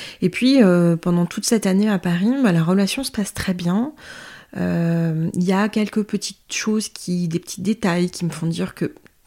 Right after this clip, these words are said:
enfin, des fois, il y a des petits trucs qui me font dire que, mais comme je suis dans l'enthousiasme de cette relation, dans les retrouvailles de cet homme, euh, je suis en train de vivre mon grand amour, en fait. Du coup, j'occulte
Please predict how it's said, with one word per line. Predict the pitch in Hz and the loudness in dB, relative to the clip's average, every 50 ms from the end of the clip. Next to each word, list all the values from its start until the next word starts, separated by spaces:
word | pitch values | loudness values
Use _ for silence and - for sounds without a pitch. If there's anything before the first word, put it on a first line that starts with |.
| _ - | _ -12
enfin, | - - - _ _ - | -12 -12 -12 _ _ -4
des | 185 185 175 | -4 -4 -4
fois, | - - 190 | -4 -4 -4
il | 214 208 | -2 -2
y | 180 | -2
a | 160 | -2
des | 165 165 | -4 -6
petits | - - - - | -8 -12 -14 -8
trucs | - - 240 233 | -2 0 0 0
qui | - - 196 | 0 -2 -2
me | 185 | -4
font | 180 - - 180 175 | -2 -4 -4 -2 0
dire | 175 165 180 175 - - - | 0 0 -2 -4 -6 -10 -4
que, | - 254 247 311 - - - - - - - - - - 214 | -2 0 0 0 -2 -8 -14 -16 -14 -14 -14 -16 -4 4 6
mais | 220 240 269 277 269 | 8 8 8 6 4
comme | - - 269 277 277 277 | -2 -2 -2 -2 -2 0
je | 262 247 226 | 0 0 -2
suis | - - - - - 233 233 | -2 -2 -4 -4 -2 -2 0
dans | 214 220 190 185 | 0 2 2 4
l'enthousiasme | 190 196 202 202 - - 202 196 190 190 190 202 196 196 208 202 - 196 185 175 | 4 2 2 0 -4 -4 -4 -4 -2 -2 0 0 0 0 -2 -2 -2 -2 -2 -2
de | 175 180 | -2 -4
cette | - - 185 165 - | -4 -4 -4 -6 -6
relation, | - - 202 196 196 190 185 - - - - 185 180 180 180 185 185 | -8 -6 -4 -2 -2 -2 -4 -4 -6 -6 -4 -4 -2 -2 0 -2 -2
dans | 180 185 175 175 | -2 -2 -2 -2
les | 175 175 | -2 -2
retrouvailles | 170 185 190 180 - - - 190 180 190 185 190 180 | 0 0 -2 -2 -2 -4 -8 -6 -4 -2 -2 -2 -2
de | 190 190 | -2 -2
cet | - - 208 202 - - - | -4 -4 -4 -6 -6 -4 -2
homme, | 190 185 185 196 196 196 - - - - - - - - - - | -2 0 0 0 0 -2 -6 -12 -16 -16 -16 -18 -18 -20 -14 -8
euh, | 190 175 175 175 180 | -4 -2 -2 0 0
je | 180 - | -2 -2
suis | - - 190 | -2 0 -2
en | 185 | -2
train | - - - 220 | -2 -2 0 2
de | 226 226 | 2 4
vivre | 196 202 214 220 202 202 | 2 2 0 0 0 0
mon | 190 185 180 | 0 0 0
grand | 175 170 196 202 202 - | -2 -2 -4 -4 -2 -2
amour, | 202 196 190 190 202 226 226 214 | -2 0 2 2 2 2 0 -2
en | 196 175 | -4 -6
fait. | - - 208 214 - - - - - - - - - - | -4 -4 -6 -6 -6 -10 -14 -16 -18 -18 -18 -18 -14 -8
Du | - 190 | -6 -6
coup, | 190 214 220 | -4 -2 0
j'occulte | 196 196 196 190 - - - 202 202 - - - - | 2 2 0 0 -2 -2 -2 -2 -2 -4 -8 -14 -16